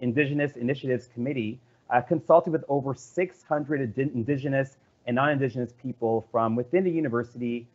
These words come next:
and the broader Indigenous community. And what came out of it, uh, was this strategy. So we have put in place our forty-one calls to action to help make Carleton a, a more welcoming space for current and future Indigenous students,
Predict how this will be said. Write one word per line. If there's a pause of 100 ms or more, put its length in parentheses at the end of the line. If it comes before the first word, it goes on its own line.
(220)
and
the
broader
Indigenous
community.
And
what
came
out
of
it, (360)
uh, (100)
was (200)
this (180)
strategy. (440)
So
we
have
put
in
place
our
forty-one
calls
to
action (360)
to
help
make
Carleton
a,
a
more
welcoming
space (260)
for
current
and (120)
future
Indigenous
students,